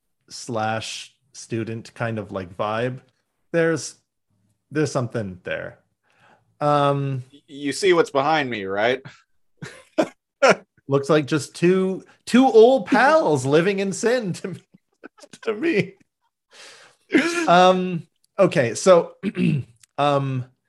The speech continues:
Speaker 1: H G Wells is very smart. They, they keep telling us that, right?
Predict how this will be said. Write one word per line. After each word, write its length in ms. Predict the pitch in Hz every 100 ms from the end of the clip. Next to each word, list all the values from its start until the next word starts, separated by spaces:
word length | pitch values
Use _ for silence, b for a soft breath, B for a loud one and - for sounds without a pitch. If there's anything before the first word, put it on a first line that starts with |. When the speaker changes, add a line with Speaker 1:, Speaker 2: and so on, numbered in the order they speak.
| _
Speaker 1:
H 260 | 196 233 -
G 200 | 165 202
Wells 380 | 165 156 156 123
is 120 | 101
very 400 | 92 123 143 110
smart. 560 | - 123 123 95 - -
They, 180 | 120 123
they 140 | 95 113
keep 200 | - 131
telling 320 | 127 123 101
us 140 | 87
that, 240 | - 90 -
right? 320 | 90 127 -